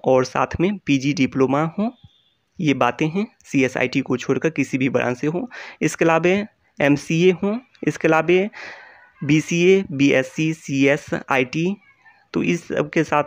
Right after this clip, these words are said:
में पीजी डिग्री की भी बातें की गई हैं। तो आप लोग देख लीजिएगा अपने स्तर से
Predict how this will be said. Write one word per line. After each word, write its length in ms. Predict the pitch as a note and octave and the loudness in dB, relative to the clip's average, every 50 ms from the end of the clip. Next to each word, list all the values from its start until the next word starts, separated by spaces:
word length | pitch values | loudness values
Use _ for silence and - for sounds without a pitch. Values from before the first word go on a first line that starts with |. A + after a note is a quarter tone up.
| - E3 | -2 -2
में 300 | D#3 D#3 D#3+ E3 F3+ F#3 - _ | 0 0 0 0 -2 -4 -8 _
पीजी 260 | - C#3+ C#3 C3+ D#3+ D3 | 0 0 0 0 0 0
डिग्री 300 | C3 C#3 B2 C#3 C3+ D3 | 0 0 0 0 0 -2
की 160 | C#3+ - D#3 C#3 | -2 -4 -4 -2
भी 120 | C#3+ C3+ | -2 0
बातें 340 | G#2 A#2+ A2+ A2 - C3+ C3+ C3+ | 0 0 -2 -2 -2 -4 -4 -2
की 140 | D3 D3 C3+ | -2 -2 0
गई 220 | D3+ C#3+ C#3+ D3+ | 0 2 2 2
हैं। 240 | D3+ D#3 F3 F#3+ A3+ - _ _ - | 0 0 -2 -4 -6 -8 _ _ -2
तो 80 | - - | 0 0
आप 200 | - - - - | 0 0 0 2
लोग 120 | F3+ F3 E3 | 2 2 4
देख 220 | C#3+ D#3 E3+ - - | 2 0 -2 -2 -2
लीजिएगा 360 | E3+ E3+ E3 F3 E3 F3 F3+ - | -4 -2 0 0 0 0 0 -2
अपने 360 | - D#3+ - E3 E3 E3 E3 | -4 -4 -2 0 0 0 0
स्तर 200 | - - E3 E3 E3 | 0 0 -2 -2 -2
से 240 | - - G3 A#3+ | -2 -4 -4 -4